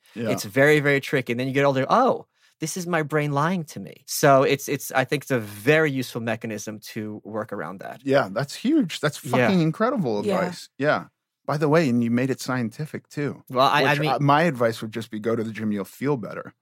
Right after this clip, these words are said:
Speaker 2: No,
Speaker 1: But
Speaker 2: no.
Speaker 1: like you, you, you put it into scientific terms.
Speaker 2: I remember w-, uh, the exact moment I was doing a chest press at my gym,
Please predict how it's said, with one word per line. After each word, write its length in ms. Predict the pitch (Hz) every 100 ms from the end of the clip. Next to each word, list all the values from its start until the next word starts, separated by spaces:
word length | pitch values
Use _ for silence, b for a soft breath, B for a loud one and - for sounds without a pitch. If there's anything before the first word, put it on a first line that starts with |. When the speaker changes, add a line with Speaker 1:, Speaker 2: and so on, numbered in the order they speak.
| -
Speaker 2:
No, 100 | 120
Speaker 1:
But 80 | 175
Speaker 2:
no. 80 | 139
Speaker 1:
like 220 | 113 113
you, 240 | 117 117
you, 400 | 107 113 123 117 - -
you 240 | 98 110 110 -
put 160 | 131
it 100 | 120
into 380 | 113 107 101 101 -
scientific 640 | - 120 113 104 110 104
terms. 200 | - 160
Speaker 2:
I 120 | 151 170
remember 880 | 170 175 151 165 208 175 120 107 -
w-, 200 | 117 -
uh, 120 | 110 123
the 140 | 127
exact 460 | 127 113 135 147 139
moment 300 | 131 117 107
I 60 |
was 160 | 110 104
doing 240 | 131 135
a 60 | 117
chest 400 | - 127 123 -
press 280 | 110 101 -
at 80 | 90
my 160 | 107
gym, 420 | 101 107 104 87